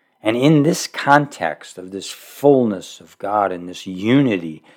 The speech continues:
that's so important, union between us and God, and God, the union between the Father and the Son and the Holy Spirit, and us placed in there, in that context, he says these words,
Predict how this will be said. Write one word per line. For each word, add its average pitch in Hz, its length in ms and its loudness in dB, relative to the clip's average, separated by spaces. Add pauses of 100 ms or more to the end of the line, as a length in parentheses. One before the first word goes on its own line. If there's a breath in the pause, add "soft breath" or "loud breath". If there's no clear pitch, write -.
that's 95 180 -8
so 120 240 4
important, 98 460 0
union 110 600 4
between 101 380 -10
us 110 240 -2
and 95 100 -8
God, 92 340 -4 (480)
and 101 200 -4
God, 107 500 8 (240)
the 95 100 -10
union 104 460 0 (240 soft breath)
between 104 300 -6
the 95 80 -4
Father 101 500 6
and 87 160 -10
the 85 60 -20
Son 104 320 -6
and 92 140 -8
the 87 80 -12
Holy 98 300 -8
Spirit, 104 440 -4
and 92 160 -4
us 123 160 2
placed 113 500 -2
in 120 200 -2
there, 87 240 -8 (260 soft breath)
in 147 280 -2
that 135 260 -10
context, 135 760 -2 (400)
he 107 140 -8
says 113 380 0
these 107 280 -10
words, 92 480 -16